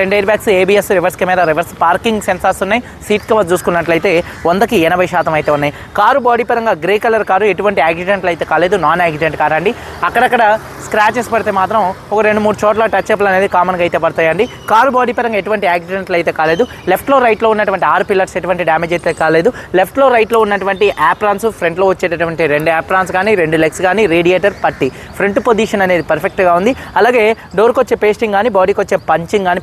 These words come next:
పర్ఫెక్ట్గా ఉంది. రూఫ్ మొత్తం పర్ఫెక్ట్గా ఉంది. కింద బాడీకి ఎక్కడ ఎటువంటి డ్యామేజ్ అయితే కాలేదు. సన్ రూఫ్ ఓపెన్లో కానీ, క్లోజింగ్లో కానీ ఎటువంటి నాయిస్ అయితే రావట్లేదండి. ఇన్సూరెన్స్ చూసుకున్నట్లయితే నవంబర్ దాకా ఈ కారుకి ఫుల్ ఇన్సూరెన్స్ అయితే ఉందండి.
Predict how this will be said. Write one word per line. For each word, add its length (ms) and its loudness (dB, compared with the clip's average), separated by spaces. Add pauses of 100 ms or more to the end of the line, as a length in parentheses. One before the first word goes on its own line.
పర్ఫెక్ట్గా 460 0
ఉంది. 140 2 (300)
రూఫ్ 200 2 (120)
మొత్తం 260 -2
పర్ఫెక్ట్గా 440 2
ఉంది. 180 0
కింద 140 0 (100)
బాడీకి 300 0
ఎక్కడ 140 -2 (140)
ఎటువంటి 360 0 (760)
డ్యామేజ్ 420 0
అయితే 220 -2
కాలేదు. 280 2 (100)
సన్ 160 0
రూఫ్ 180 0
ఓపెన్లో 340 2
కానీ, 220 2
క్లోజింగ్లో 460 2
కానీ 180 0
ఎటువంటి 420 0
నాయిస్ 300 2
అయితే 180 0
రావట్లేదండి. 520 0 (340)
ఇన్సూరెన్స్ 420 2
చూసుకున్నట్లయితే 640 0 (480)
నవంబర్ 460 2
దాకా 220 2 (120)
ఈ 120 0
కారుకి 260 0
ఫుల్ 160 0
ఇన్సూరెన్స్ 420 -2
అయితే 200 -2
ఉందండి. 240 -2